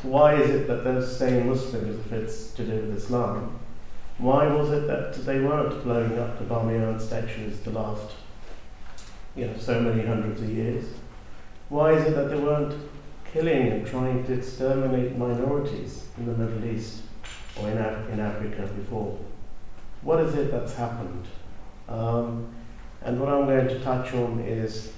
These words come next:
the extremist theology as opposed to mainstream Islam.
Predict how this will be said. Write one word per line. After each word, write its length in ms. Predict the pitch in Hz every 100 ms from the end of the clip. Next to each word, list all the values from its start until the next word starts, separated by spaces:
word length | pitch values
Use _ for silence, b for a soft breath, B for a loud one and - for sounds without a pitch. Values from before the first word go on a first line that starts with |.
| - - - - - -
the 200 | 120 120
extremist 680 | 120 - 135 135 127 - -
theology 760 | - 127 123 139 - - - - - - - - - -
as 160 | 117 113
opposed 400 | 110 117 110 113
to 60 |
mainstream 560 | 104 113 120 120 - 104
Islam. 420 | 95 - 98 -